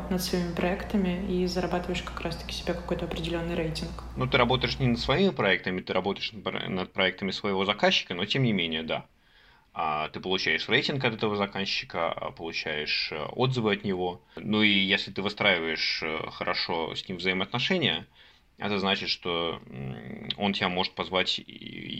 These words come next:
Speaker 2: и на какой-то свой другой проект, и позвать уже не просто как контрактор, а именно в штат.
Speaker 1: Был ли у тебя опыт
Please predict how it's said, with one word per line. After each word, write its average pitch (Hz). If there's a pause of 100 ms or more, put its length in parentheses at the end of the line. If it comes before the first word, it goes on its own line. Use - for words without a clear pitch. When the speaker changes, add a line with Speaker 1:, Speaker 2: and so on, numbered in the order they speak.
(220)
Speaker 2:
и 85
на 87
какой-то 87
свой 90
другой 104
проект, 85
и 80
позвать 87
уже 80
не 78
просто 85
как -
контрактор, -
а 82
именно 87
в -
штат. - (160)
Speaker 1:
Был 226
ли 294
у 247
тебя 208
опыт 226